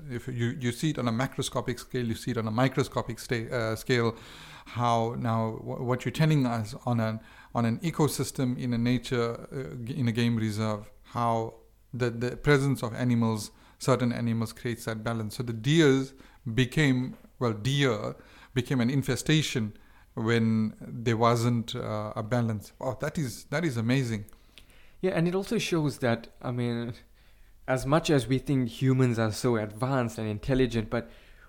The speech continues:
Speaker 2: we simply could not control that, because even if we kill some of the deer, they were,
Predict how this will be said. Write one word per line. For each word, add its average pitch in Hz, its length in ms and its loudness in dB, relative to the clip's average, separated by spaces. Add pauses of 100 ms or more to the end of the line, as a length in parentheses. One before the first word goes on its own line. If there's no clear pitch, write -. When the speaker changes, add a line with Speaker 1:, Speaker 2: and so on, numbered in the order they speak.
Speaker 2:
we 151 300 2
simply 147 560 4
could 123 380 0
not 120 340 0
control 120 600 -2
that, 104 220 -2
because 123 320 -2
even 143 220 2
if 127 160 -2
we 123 80 0
kill 139 380 -2
some 120 220 -2
of 113 160 -4
the 120 60 0
deer, 113 460 0 (480)
they 135 140 6
were, 120 440 6